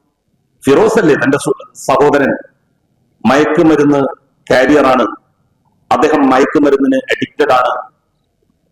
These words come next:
നാട്ടിൽ പോയി ചോദിച്ചാൽ അറിയാം അദ്ദേഹത്തെ കുറിച്ച്. എത്രയോ ചെറുപ്പക്കാരെ പി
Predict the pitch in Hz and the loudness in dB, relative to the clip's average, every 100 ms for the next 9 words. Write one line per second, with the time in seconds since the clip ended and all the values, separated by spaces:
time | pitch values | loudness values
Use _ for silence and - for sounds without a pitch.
0 | _ _ _ - 139 - 202 190 190 180 | _ _ _ -2 -2 0 0 2 0 2
1 | 180 175 185 180 165 170 170 156 - - | 0 0 0 0 0 -2 -2 0 0 0
2 | - - - 320 _ _ _ _ _ _ | -4 -8 -8 -12 _ _ _ _ _ _
3 | _ _ _ _ _ _ - 143 233 226 | _ _ _ _ _ _ -4 -2 0 2
4 | 220 202 165 160 160 147 127 123 - _ | 2 2 -2 -2 -2 0 -2 -2 -8 _
5 | _ _ _ _ _ _ _ _ _ _ | _ _ _ _ _ _ _ _ _ _
6 | _ _ - | _ _ -2